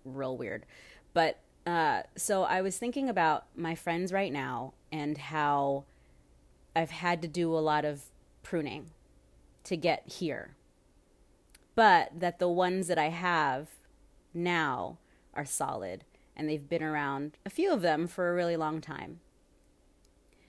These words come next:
And I think about the friends from that same era who had to go,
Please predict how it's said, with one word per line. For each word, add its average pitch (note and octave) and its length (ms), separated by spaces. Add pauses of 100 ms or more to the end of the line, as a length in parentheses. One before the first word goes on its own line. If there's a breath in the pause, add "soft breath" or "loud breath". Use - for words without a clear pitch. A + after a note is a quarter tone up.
(1700 soft breath)
And G3 100
I G3 100
think C#4 280
about G3+ 260
the F3+ 80
friends F3 360
from F#3 220
that D#3+ 200
same F#3+ 440 (120)
era E3 540 (1400)
who E3+ 840 (220)
had E3+ 280
to E3 60
go, C#3 440